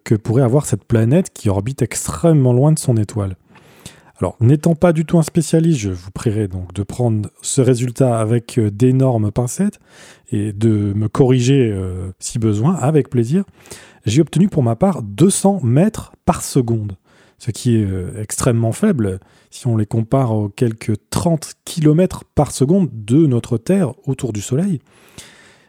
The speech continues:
Mais a priori, ça semble cohérent compte tenu de la distance extrêmement grande et de la durée de l'orbite, euh, d'un million d'années. Et donc, on se demande souvent à quoi ressemblerait le ciel vu depuis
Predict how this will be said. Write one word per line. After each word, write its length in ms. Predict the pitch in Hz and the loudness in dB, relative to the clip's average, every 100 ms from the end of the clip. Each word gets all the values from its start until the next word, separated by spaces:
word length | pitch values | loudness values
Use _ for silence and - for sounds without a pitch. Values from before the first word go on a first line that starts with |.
| - | -4
Mais 160 | 120 - | -2 -2
a 140 | 95 | -6
priori, 460 | - 143 120 160 110 | 0 2 4 2 0
ça 400 | 101 - 104 98 | -6 -6 -4 -2
semble 360 | - 110 104 | -4 -4 -6
cohérent 600 | - - 131 131 165 165 | -6 2 4 6 4 2
compte 240 | 120 127 - | 0 -2 -2
tenu 200 | 120 131 | 0 2
de 120 | 107 | 2
la 100 | 101 | 0
distance 560 | 104 - - 135 - | -4 -6 -2 0 -2
extrêmement 640 | 110 - - - 117 110 104 | -6 -8 -8 -2 0 0 0
grande 320 | 107 160 139 | 2 2 0
et 140 | 98 | -2
de 80 | 101 | -2
la 200 | 98 98 | -2 -4
durée 580 | 98 104 123 120 151 180 | -6 -2 2 2 2 0
de 100 | 113 | 0
l'orbite, 540 | 101 95 110 196 - 101 | -2 -2 -4 -6 -8 -8
euh, 120 | 95 | -6
d'un 240 | 95 98 | -4 0
million 360 | 113 117 123 117 | 2 2 2 2
d'années. 320 | 110 143 220 _ _ - - - - - - _ _ _ | 0 0 -2 _ _ -20 -20 -20 -20 -20 -20 _ _ _
Et 40 | 117 | -2
donc, 180 | 151 156 | -2 0
on 120 | 147 | 0
se 140 | - | 2
demande 500 | 143 165 196 147 117 | 4 4 4 2 2
souvent 460 | 110 - 127 175 165 | 0 0 0 2 0
à 80 | 110 | 0
quoi 180 | 143 | 0
ressemblerait 920 | 123 110 - 117 110 107 143 113 98 98 | 0 -2 -2 0 0 2 0 0 -2 -4
le 140 | 101 | -6
ciel 600 | - - 185 143 101 95 | -6 0 2 2 0 -6
vu 380 | 101 101 113 107 101 110 | -10 -8 -6 -6 -8 -10
depuis 720 | 98 101 - 120 107 101 | -6 -6 -6 -6 -4 -4